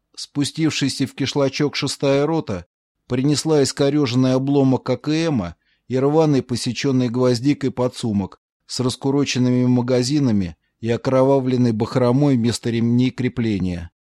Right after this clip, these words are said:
Пока длился бой, шедший с комбатом Саша по приказу передал в полк радиограмму следующего содержания. Попали в засаду.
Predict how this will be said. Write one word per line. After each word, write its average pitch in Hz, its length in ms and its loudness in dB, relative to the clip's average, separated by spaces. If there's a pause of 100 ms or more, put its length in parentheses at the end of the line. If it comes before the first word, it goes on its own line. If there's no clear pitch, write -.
(500)
Пока 135 300 2
длился 156 440 0
бой, 156 420 0 (100)
шедший 151 460 -2
с - 40 -8
комбатом 139 580 2
Саша 147 500 -2 (400)
по 120 100 -4
приказу 143 560 0
передал 127 460 2
в - 100 -12
полк 156 320 -2
радиограмму 123 720 2
следующего 120 540 -2
содержания. 101 840 -4 (560)
Попали 147 420 2
в 131 60 2
засаду. 107 680 -2